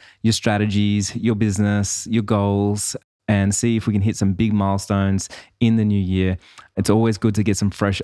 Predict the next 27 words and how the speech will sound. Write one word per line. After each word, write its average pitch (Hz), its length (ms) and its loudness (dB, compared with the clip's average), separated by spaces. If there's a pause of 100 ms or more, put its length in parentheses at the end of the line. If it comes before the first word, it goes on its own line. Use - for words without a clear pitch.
eyes 95 340 0
on 98 60 2
the 98 80 0
things 98 300 -2
that 85 100 -2
you're 95 100 -2
doing. 95 300 0
And 95 80 0
I - 20 0
know 104 180 0
for 104 140 -4
me, 101 300 0
I 98 160 -2
actually 98 340 -2
spend 101 300 -2
a - 20 0
lot 95 160 2
of 98 80 0
money 98 180 0
on 95 100 0
coaches 101 440 -2
and 95 100 2
mentors 95 520 -2 (380)
to 107 500 2
make 123 160 2
sure 175 160 0
I'm 147 180 0